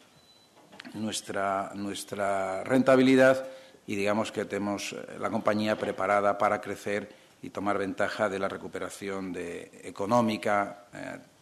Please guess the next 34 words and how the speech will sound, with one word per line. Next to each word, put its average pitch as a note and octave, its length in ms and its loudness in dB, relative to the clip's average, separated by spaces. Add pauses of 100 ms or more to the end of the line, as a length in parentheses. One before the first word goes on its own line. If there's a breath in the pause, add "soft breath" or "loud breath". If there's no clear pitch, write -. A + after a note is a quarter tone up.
an-, G#2 340 0
esperada, B2 840 4
más G#2+ 160 -6
que - 120 -8
es-, - 180 -8
esperada, A2 340 -2
yo G2+ 80 -2
diría G#2+ 240 -2
que G#2+ 80 -6
ansiada. F#2+ 580 -4 (3000 soft breath)
Entrando D#3 440 6
un E3 120 4
poco E3+ 240 6
en C#3+ 80 8
la C#3 40 8
explicación, C#3+ 840 4
eh, C#3 360 6 (280)
del C3+ 340 6
negocio C#3 460 6
para A#2 200 4
todos C3 320 2
aquellos, B2 520 0 (520)
perdón B2+ 360 6
de C3+ 100 8
nuevo C3+ 260 6
por B2 140 2
este B2+ 220 0
chart, C3 360 6
porque G#2 180 -2
es G#2 60 -4
un A2+ 80 0
poco A#2 220 2
complejo, A#2 500 0
pero G#2+ 300 -2